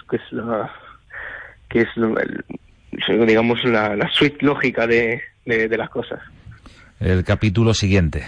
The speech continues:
Speaker 2: la alternativa.
Speaker 1: El capi-, digamos,
Speaker 2: ¿Te hace
Speaker 1: digamos.
Speaker 2: especial ilusión que sean Nimes o, o estás abierto
Speaker 1: Bueno,
Speaker 2: a, a otras
Speaker 1: yo
Speaker 2: posibilidades?
Speaker 1: est-, estoy abierto a otras posibilidades. <laughs> Fíjate, fíjate, la verdad que Nimes se ha vuelto, pues, un sitio como de, de, de todas las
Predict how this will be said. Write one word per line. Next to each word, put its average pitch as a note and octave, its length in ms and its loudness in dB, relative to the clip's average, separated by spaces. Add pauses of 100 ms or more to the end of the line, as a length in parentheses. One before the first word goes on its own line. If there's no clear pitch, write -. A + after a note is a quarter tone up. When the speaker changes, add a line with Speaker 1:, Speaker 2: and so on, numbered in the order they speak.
(140)
Speaker 2:
la F#2+ 180 2
alternativa. F#2+ 520 2
Speaker 1:
El F#2 100 -4
capi-, - 20 -14 (220)
digamos, A2 380 0
Speaker 2:
¿Te G#2+ 100 2
hace A2 180 -2
Speaker 1:
digamos. G#2+ 160 0
Speaker 2:
especial A2+ 260 2
ilusión G2+ 340 2
que F#2+ 100 0
sean F#2 220 2
Nimes B2 340 2
o, C2+ 680 0 (500)
o G2 140 2
estás B2 240 0
abierto A2+ 380 4
Speaker 1:
Bueno, F#2+ 60 4
Speaker 2:
a, E2 420 0
a F#2 160 -4
otras G2 160 0
Speaker 1:
yo - 40 -4
Speaker 2:
posibilidades? D2+ 540 0
Speaker 1:
est-, D3+ 260 0
estoy F#3+ 280 0
abierto D3 320 2
a C3+ 40 4
otras C3 220 -2
posibilidades. - 260 -6
<laughs> - 200 -4
Fíjate, C#3 440 -2
fíjate, B2+ 300 -6
la A2+ 120 -6
verdad C#3 60 -2
que D3 120 0
Nimes C#3+ 260 -4
se D3 60 -2
ha D3 40 2
vuelto, C#3+ 280 -4
pues, C#3 140 -10
un C#3+ 120 -14
sitio D#3 340 -4
como D3 200 -2
de, A#2+ 280 -2
de, - 160 -12
de - 120 -4
todas E3+ 340 0
las D3 140 -4